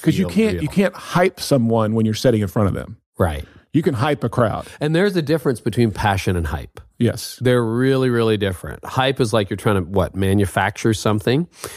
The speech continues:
Speaker 2: But passion is something. It's, it's kinda like that, that line in services between manipulation and evocation. You can evoke an emotion, and evoking an emotion is, uh,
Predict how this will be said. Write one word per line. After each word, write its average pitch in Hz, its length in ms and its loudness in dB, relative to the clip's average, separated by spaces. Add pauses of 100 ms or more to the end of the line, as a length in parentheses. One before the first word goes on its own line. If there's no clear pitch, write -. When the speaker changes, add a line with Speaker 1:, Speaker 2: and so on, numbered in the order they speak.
(220)
Speaker 2:
But - 180 -8
passion 110 460 2
is 98 120 2
something. 101 360 0
It's, 123 180 -2
it's 143 160 0
kinda 208 200 -2
like 170 220 -2
that, 107 260 -4
that 110 220 0
line 110 380 2
in 104 120 0
services 98 640 0
between 101 380 0
manipulation 104 840 0 (460)
and 101 220 2 (220)
evocation. 95 800 0
You 113 100 2
can 113 180 0
evoke 104 560 0
an 143 100 0
emotion, 131 480 0
and 117 140 -2
evoking 117 480 0
an 110 80 4
emotion 98 420 0
is, 95 200 0
uh, 113 140 4